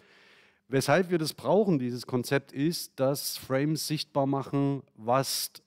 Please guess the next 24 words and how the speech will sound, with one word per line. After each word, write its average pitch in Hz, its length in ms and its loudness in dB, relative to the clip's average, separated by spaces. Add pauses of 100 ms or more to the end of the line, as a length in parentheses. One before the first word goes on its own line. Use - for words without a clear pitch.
(120)
an 120 120 -2
der 123 100 0
sprachlichen 135 420 0
Oberfläche 131 720 -2
nicht 127 320 -2
immer 147 380 2
sofort 131 360 -2
offensichtlich 117 680 -6
ist 156 300 -8 (580)
und 120 140 -2
so 139 100 2
etwas 131 260 0
wie 135 100 0
eine 127 160 0
semantische 123 480 -2
Tiefenstruktur 135 920 -2
erkennbar 120 640 0
werden 120 280 -4
lassen 117 380 -4
in 127 280 -4
jeder 120 260 -2
Art 107 220 -8
von - 160 -8
Äußerungen. 85 760 -6